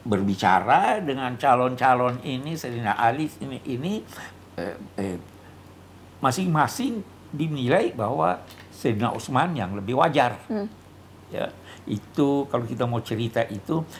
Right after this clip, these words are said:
Speaker 1: Sayyidina Ali di-, Sayyidina, Sayyidina Ali ditanya, "Apakah kamu berjanji akan meneruskan kebijakan Abu Bakar dan Umar?" Beliau jawab, "Saya meneruskan selama itu sesuai dengan perkembangan masyarakat."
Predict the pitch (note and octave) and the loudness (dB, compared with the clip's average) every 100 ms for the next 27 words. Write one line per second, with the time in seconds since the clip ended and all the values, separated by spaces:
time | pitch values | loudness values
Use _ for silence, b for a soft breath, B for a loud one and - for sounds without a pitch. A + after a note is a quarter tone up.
0 | B - A#2+ A#2 A#2 G#2+ B2+ D#3+ C#3+ A2+ | B -6 -4 0 2 2 2 0 0 -2
1 | A#2 A#2+ C3 B2+ C3+ - - B2+ B2 - | -4 -4 -2 2 0 0 -4 -4 -2 0
2 | D3 E3 B2 C3+ A2+ G#2 B B - A#2+ | 0 0 0 2 2 -2 B B -2 -2
3 | - C3+ C#3+ C#3+ C3 A#2+ C#3+ G3 F#3 C#3 | -4 -4 -2 0 -4 0 0 2 2 2
4 | - B2+ B2 A#2+ A#2+ G3+ - C#3+ G#2 F2+ | 0 -2 -2 0 0 -2 -2 0 0 -4
5 | B B C3+ A#2 A#2+ C3+ C#3 - C3 G#2 | B B -2 0 2 2 2 2 0 0
6 | F2 B B G#2+ A2 B2 - A2+ G#2 A2 | -4 B B 0 2 2 2 0 -4 -4
7 | G3 C3+ E2 - - - - - - - | -2 -2 -2 -6 -20 -20 -20 -20 -20 -20
8 | - - - - - - - - G#2+ A#2 | -20 -20 -20 -20 -20 -20 -20 -8 -2 0
9 | G#2 F#2 B2+ - - - - B B - | 0 2 2 0 -18 -20 -20 B B -2
10 | C#3 A#2+ A2+ G#2+ A#2 - - E3 E3+ B2 | 2 2 2 0 -2 -6 -2 -2 0 2
11 | A2+ A2+ B2 B2+ - - G3 F#3 A2+ F#2 | 2 2 -6 -8 -8 -8 -2 -2 -2 -4
12 | G2 - - F#2+ F#2+ D#2 D2+ D2 - - | -6 -8 -6 -4 -2 -4 -10 -12 -12 -12
13 | - | -16